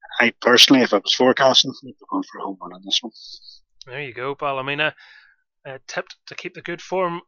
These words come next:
Speaker 2: coming. Um, elsewhere, Carrick Rangers, Portadown, and this is a, a, a big game for both of those teams, isn't it? Because it's, uh, down at the bottom of the table. Carrick have only played nine times, Portadown have played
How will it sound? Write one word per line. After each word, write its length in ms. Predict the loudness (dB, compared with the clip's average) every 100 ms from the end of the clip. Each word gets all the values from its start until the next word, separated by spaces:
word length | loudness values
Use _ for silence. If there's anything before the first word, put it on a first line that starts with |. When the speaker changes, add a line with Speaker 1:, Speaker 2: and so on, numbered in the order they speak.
| -10
Speaker 2:
coming. 400 | -4 -2 -2 -6 -12 _ -8
Um, 400 | -6 -6 -12 -8 -2
elsewhere, 600 | -2 -2 -2 0 0 -2
Carrick 340 | 0 0 0
Rangers, 400 | -4 -6 -6 -8
Portadown, 540 | -6 -4 -2 0 0 0
and 140 | -4
this 120 | -8
is 140 | -6 -4
a, 160 | -4 -6 -20 -20 _ -8
a, 40 | -6 -6
a 40 | -6
big 220 | -6 -6
game 320 | -4 -4 -4 -8 _
for 80 | -10
both 240 | -8 -8 -8
of 120 | -8
those 360 | -8 -8 -12 -14 -10
teams, 340 | -8 -8 -10 -6
isn't 220 | -6 -4
it? 140 | -6 -6
Because 180 | -12 -14
it's, 300 | -14 -12 -8
uh, 140 | -8 -2
down 220 | 0 0
at 100 | -4
the 60 | -6
bottom 240 | -4 -4
of 40 | -6
the 60 |
table. 380 | -8 -8 -6 -8 _ -20 _ -4
Carrick 260 | 4 4 4
have 160 | -4
only 220 | -8 -8 -6
played 320 | -4 -6 -4
nine 260 | -6 -6
times, 300 | -6 -6 -6 -6
Portadown 420 | -4 -2 -2 -4
have 120 | -6
played 300 | -8 -6 -6